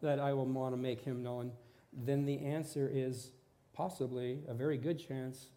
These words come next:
is yes. God's will would be, or could be, for you to marry that person. I'm gonna call on the worship team. Always remember, start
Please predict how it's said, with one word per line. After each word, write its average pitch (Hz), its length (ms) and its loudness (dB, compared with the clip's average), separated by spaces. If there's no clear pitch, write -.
is 117 180 0
yes. 131 420 -4
God's 123 260 0
will 131 200 0
would 127 200 -2
be, 143 240 -2
or 127 100 0
could 160 340 0
be, 107 160 -4
for 139 80 -6
you 120 120 2
to 117 40 0
marry 120 260 -2
that 120 220 -2
person. 123 380 -8
I'm 165 60 0
gonna 170 140 4
call 139 240 2
on 135 100 4
the 127 60 2
worship 123 360 -2
team. 135 200 -12
Always 156 320 6
remember, 127 500 2
start 175 480 4